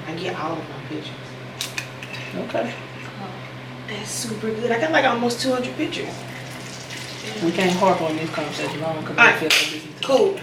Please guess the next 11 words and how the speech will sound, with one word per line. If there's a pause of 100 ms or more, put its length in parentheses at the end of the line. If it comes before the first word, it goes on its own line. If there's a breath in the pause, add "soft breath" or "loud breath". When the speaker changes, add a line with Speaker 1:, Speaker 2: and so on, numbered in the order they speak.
(200 loud breath)
Speaker 1:
But,
like,
you
know,
it's
like
what
Nick
said,
though. (600)
You,